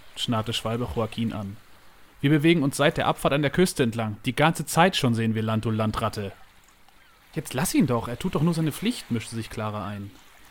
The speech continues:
"Lass ihn doch", fistelte Schwalbe und verschränkte die Beine kleinmädchenhaft.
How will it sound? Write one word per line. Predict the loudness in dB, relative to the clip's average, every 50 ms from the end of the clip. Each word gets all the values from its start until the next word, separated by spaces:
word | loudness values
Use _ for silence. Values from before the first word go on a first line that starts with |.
| -8 0
"Lass | 2 4 4 4 2 0
ihn | -2 0 2 4
doch", | 6 6 6 6 4 2 -4 -12
fistelte | -10 -4 -2 -2 -2 -2 -4 -4 -4 -4
Schwalbe | -4 -2 0 0 0 0 0 -2
und | -4 -4
verschränkte | -6 -6 -6 -4 -4 -4 -4 -6
die | -8 -6
Beine | -4 -4 -2 -2 -4 -4
kleinmädchenhaft. | -4 -4 -4 -4 -4 -6 -6 -8 -10 -8 -8 -10 -10 -12